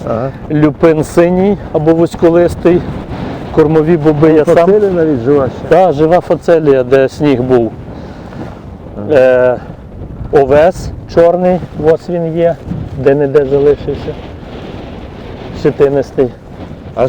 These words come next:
Speaker 1: чому саме чорний? В чому його фішка взагалі чорна?
Speaker 2: Я не знаю.
Speaker 1: Чорний.
Speaker 2: Кажуть, що більше розвинену с-, кореневу систему
Speaker 1: Ага.
Speaker 2: має.
Speaker 1: Ага.
Speaker 2: І, і має бути, е,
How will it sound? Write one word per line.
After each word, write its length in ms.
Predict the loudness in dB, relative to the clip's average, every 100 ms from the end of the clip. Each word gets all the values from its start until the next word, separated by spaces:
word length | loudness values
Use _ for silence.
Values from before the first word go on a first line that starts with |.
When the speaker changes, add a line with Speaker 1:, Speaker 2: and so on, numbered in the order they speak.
| 0
Speaker 1:
чому 260 | 0 2 2
саме 280 | 2 2 2
чорний? 360 | 2 0 0
В 60 | -2
чому 220 | 0 2
його 160 | 2 0
фішка 340 | -2 -2 -2
взагалі 320 | -2 -2 -6 -2
чорна? 280 | -4 -2 2
Speaker 2:
Я 120 | 2
не 120 | 2
знаю. 460 | 2 2 2 2 -2 -4 0
Speaker 1:
Чорний. 180 | 2 4
Speaker 2:
Кажуть, 280 | 2 2 0
що 120 | 0
більше 540 | 2 2 2 2 2 2
розвинену 480 | 2 2 2 2 0
с-, 320 | -2 -10 0
кореневу 400 | 2 4 4 2
систему 400 | 0 0 0 2
Speaker 1:
Ага. 80 | 0
Speaker 2:
має. 280 | 0 -2 -6 -8 -10 -10 -10 -10 -4
Speaker 1:
Ага. 260 | -2 -2 -4 -8 -8 0
Speaker 2:
І, 380 | 2 4 4 4
і 640 | 2 4 4 4 4 4 4
має 360 | 4 4 4
бути, 340 | 4 2 4 4
е, 680 | 6 4 4 2 4 4